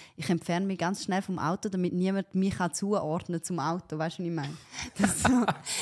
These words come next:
niemand merkt, so, "Ah, das ist die gewesen, die da parkiert hat." Und dann laufen wir so rein und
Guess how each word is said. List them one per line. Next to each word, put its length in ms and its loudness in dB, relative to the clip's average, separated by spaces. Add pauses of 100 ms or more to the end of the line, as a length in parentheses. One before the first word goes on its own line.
niemand 460 4
merkt, 560 2
so, 320 0 (320)
"Ah, 220 2
das 140 0
ist 220 0
die 160 2
gewesen, 360 -4
die 80 -4
da 160 0
parkiert 560 -6
hat." 160 -6 (800)
Und 160 0
dann 80 2
laufen 360 4
wir 80 2
so 120 0
rein 460 4
und 300 0